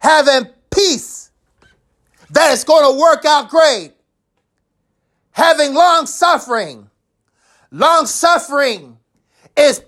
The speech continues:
patience. No matter the warfare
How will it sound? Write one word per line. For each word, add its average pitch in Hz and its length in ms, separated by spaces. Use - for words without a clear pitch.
patience. - 880
No 220 140
matter 294 360
the 277 140
warfare 277 760